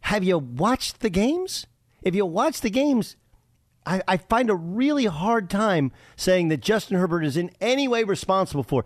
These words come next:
They lost to the Texans last year, the week before they lost to the Raiders in the last game of the year. I think they didn't have twenty starters because of covid. Like, is that on Justin Herbert?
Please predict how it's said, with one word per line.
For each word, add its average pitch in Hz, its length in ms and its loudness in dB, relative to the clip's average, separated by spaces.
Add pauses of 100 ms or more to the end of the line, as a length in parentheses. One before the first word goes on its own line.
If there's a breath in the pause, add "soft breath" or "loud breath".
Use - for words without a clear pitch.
(220 loud breath)
They 208 100 2
lost 269 260 2
to - 40 -2
the 196 80 2
Texans 185 460 -2
last 147 260 2
year, 156 100 2
the 139 60 0
week 170 180 -2
before 170 260 0
they 156 100 2
lost 143 240 0
to - 60 -4
the 123 60 0
Raiders 107 400 -2 (380)
in 123 100 -2
the 120 60 0
last 120 220 0
game 117 100 2
of 104 60 2
the 101 80 0
year. 85 160 -6 (680 soft breath)
I 160 60 0
think 240 160 2
they 233 80 4
didn't 226 140 2
have 180 200 0
twenty 196 400 2
starters 190 480 0
because 147 300 0
of 123 80 -4
covid. 185 280 0 (880)
Like, 151 240 -2
is 113 100 -2
that 208 120 2
on 277 80 2
Justin 226 300 0
Herbert? 302 240 0